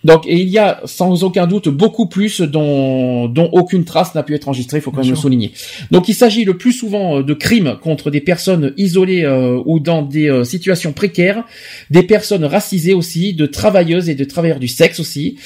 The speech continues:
Speaker 1: ou encore de ressortissants, euh, de pays où il n'existe non seulement aucun cadre légal pour protéger les personnes trans dans de, de, de telles violences, mais encore où ces violences sont parfois ignorées ou même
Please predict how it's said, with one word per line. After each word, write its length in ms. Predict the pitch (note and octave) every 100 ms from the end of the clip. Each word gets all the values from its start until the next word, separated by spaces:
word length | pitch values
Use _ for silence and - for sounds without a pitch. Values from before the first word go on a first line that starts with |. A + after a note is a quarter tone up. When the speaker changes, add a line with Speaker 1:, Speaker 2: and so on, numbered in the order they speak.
| - - - -
Speaker 1:
ou 80 | E3+
encore 340 | F3+ A3 G3+
de 80 | E3+
ressortissants, 800 | E3 A3 A#3+ - G3 - G#3 F#3
euh, 120 | C#3+
de 120 | C#3
pays 400 | D3+ G3 F#3 A3 -
où 80 |
il 80 | E3
n'existe 380 | D#3+ D3+ F3+ E3
non 200 | D3+ G3
seulement 460 | F3+ F#3+ E3+ D#3+ D#3+
aucun 400 | E3+ E3+ E3+ D3
cadre 440 | - E3+ C#3+ C3
légal 460 | C3 F3+ E3+ F3+ G3+
pour 160 | D#3 C3+
protéger 400 | F3 F3 D#3 E3+
les 100 | D3
personnes 320 | D#3+ D#3+ C#3+
trans 240 | - D#3 F3+ G#3 G3+ - - - -
dans 220 | C#3+ D#3+
de, 640 | C#3+ C#3+ C#3 B2+ B2 A#2+
de, 260 | A#2 B2 C3
de 140 | B2
telles 180 | C#3 G3+
violences, 440 | E3 D#3 D3 F#3 G#3 - - - - - -
mais 260 | D3+ A3 G#3+
encore 300 | G3 A#3+ A3
où 60 |
ces 120 | F3+
violences 360 | F#3+ C4+ G#3+ F#3+
sont 160 | E3 D3
parfois 340 | E3 - E3+
ignorées 460 | F#3 G3 E3 D#3+ G3
ou 120 | D#3
même 240 | D3+ F3+